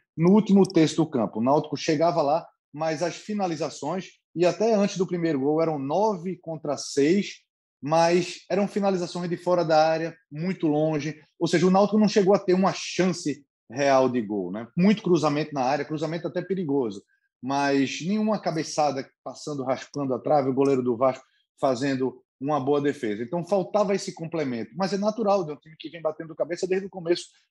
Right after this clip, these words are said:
do ano. O Náutico tem um meio de campo robusto, experiente, mas o Náutico tem uma defesa frágil e tem um ataque também inoperante, em, em, principalmente quando joga fora de casa.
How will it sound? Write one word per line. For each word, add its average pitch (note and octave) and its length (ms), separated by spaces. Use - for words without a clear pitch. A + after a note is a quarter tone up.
do D#3+ 120
ano. D3 260
O A2 40
Náutico C#3+ 300
tem E3+ 140
um E3+ 60
meio F3+ 220
de D3+ 120
campo C3 280
robusto, G3+ 520
experiente, D#3+ 640
mas D#3 200
o F3+ 40
Náutico E3+ 240
tem F3 80
uma D#3+ 100
defesa C3 400
frágil F#3+ 400
e A3 80
tem A3+ 120
um A3+ 60
ataque A3+ 380
também B3 600
inoperante, F3 680
em, C3 40
em, A#2+ 1040
principalmente E3 480
quando F#3 140
joga D#3 180
fora D3+ 180
de A#2+ 80
casa. G#2+ 320